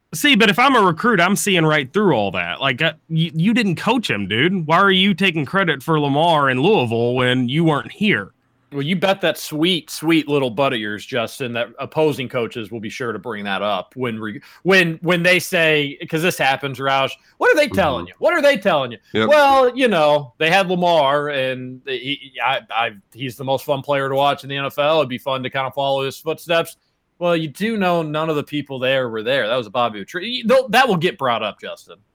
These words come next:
Speaker 1: That's true. Yeah, I,
Speaker 2: Yeah.
Speaker 1: I could see, I could see a Stoops doing that. Like, "Yo, buddy, reel it in. They, they weren't. None of them were there.
Speaker 2: I'd be the
Speaker 1: You
Speaker 2: big
Speaker 1: don't wanna
Speaker 2: dog.
Speaker 1: play there."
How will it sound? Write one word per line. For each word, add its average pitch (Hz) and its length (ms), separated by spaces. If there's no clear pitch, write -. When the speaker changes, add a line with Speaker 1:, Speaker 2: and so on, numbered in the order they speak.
Speaker 1:
That's 165 200
true. 80 220
Yeah, 110 160
I, 170 140
Speaker 2:
Yeah. 180 160
Speaker 1:
I 247 40
could 214 160
see, 208 300
I 254 120
could 269 120
see 233 140
a 180 40
Stoops 160 380
doing 135 280
that. 135 180
Like, 127 280
"Yo, 196 180
buddy, 139 340
reel 214 320
it 202 60
in. 151 260
They, 135 140
they 185 180
weren't. 214 220
None 220 180
of 226 60
them 220 180
were 214 140
there. 214 320
Speaker 2:
I'd 120 220
be 139 80
the 131 80
Speaker 1:
You 104 40
Speaker 2:
big - 100
Speaker 1:
don't 233 80
wanna 156 140
Speaker 2:
dog. 101 80
Speaker 1:
play 95 140
there." 123 280